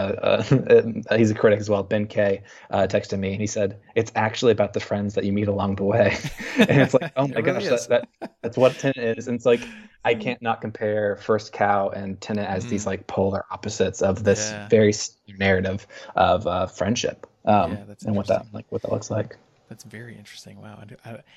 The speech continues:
Speaker 2: I saw Tenet. Uh, it's been a few months. I was able to go to, like, a s-, an
Speaker 1: Sure.
Speaker 2: empty theater and watch it. <laughs> And, uh,
Speaker 1: Okay, right on.
Speaker 2: been, now I need to watch it again. But, uh, anyway, yeah, I,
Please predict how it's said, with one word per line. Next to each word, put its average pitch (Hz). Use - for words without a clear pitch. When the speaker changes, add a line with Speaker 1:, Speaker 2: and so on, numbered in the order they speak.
Speaker 2:
I 127
saw 135
Tenet. 135
Uh, 127
it's 117
been 120
a 120
few 117
months. 113
I 113
was 113
able 113
to 110
go -
to, -
like, 107
a 110
s-, -
an 117
Speaker 1:
Sure. 98
Speaker 2:
empty 113
theater 107
and 110
watch 110
it. 113
<laughs> -
And, 160
uh, -
Speaker 1:
Okay, 117
right 110
on. 104
Speaker 2:
been, 117
now 113
I 110
need 110
to 110
watch 107
it 104
again. 104
But, 104
uh, 110
anyway, 107
yeah, 107
I, 107